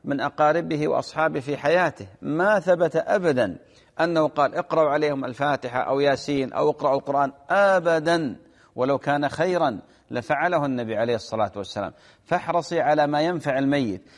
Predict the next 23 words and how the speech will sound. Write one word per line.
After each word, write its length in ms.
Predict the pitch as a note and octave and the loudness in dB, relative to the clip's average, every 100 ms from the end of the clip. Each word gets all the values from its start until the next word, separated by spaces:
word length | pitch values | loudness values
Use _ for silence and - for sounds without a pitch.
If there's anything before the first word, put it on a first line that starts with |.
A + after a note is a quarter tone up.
| _ - | _ -4
قراءة 380 | B2+ E3 D#3+ D#3 | 2 4 2 -2
القرآن 460 | C#3+ D#3 D3+ D#3+ | -6 -2 0 0
اقرأيه 480 | D3+ - D3 D3+ D#3 | -4 -2 -2 0 -2
لك 280 | D3+ F#3 D#3+ | 0 0 0
أنت، 380 | D#3+ G3 D#3+ G#2+ - _ _ _ - | 0 0 0 -8 -14 _ _ _ -8
وإذا 260 | C3 C#3 | -2 0
ختمت 720 | C3+ C#3+ - F#3+ E3+ G3 A3 - _ _ | 0 -2 0 0 0 -4 -4 -8 _ _
ورفعت 480 | - C3+ C3+ E3 D#3 | -2 0 2 0 2
إيديك 440 | D#3+ D3+ E3+ D#3+ D3+ | -2 0 0 0 0
بعد 280 | D3 C#3 | 0 0
الختمة، 480 | C#3 - D#3 C#3 B2+ | -2 -2 -2 0 -2
بعد 220 | A#2+ C3 | 2 2
ما 140 | C#3 C#3 | 2 0
تنتهين، 500 | C#3+ B2 C#3 C#3 B2 | -2 -4 -2 -2 -2
ودعوت 440 | A#2+ C3 D#3 D3 | -2 2 2 0
الله، 340 | C#3 D3 F#3 - - _ - | -2 2 2 0 -16 _ -4
قل: 120 | C#3+ | 0
"اللهم 420 | D3 D3 C#3 C#3+ | 4 4 4 0
اغفر 220 | C3+ - | -2 -2
لوالدي، 840 | B2+ B2 B2 A#2+ A2+ G#2+ A2 G#2+ - A2+ | -4 0 4 4 2 -2 -6 -6 -8 -4
اللهم 380 | B2+ A#2+ B2 | 0 0 0
ارحم 300 | B2 - A#2+ | -4 -4 -4
والدي، 600 | A#2+ A#2 A2+ A2 G#2+ G#2 | 0 2 2 0 -4 -6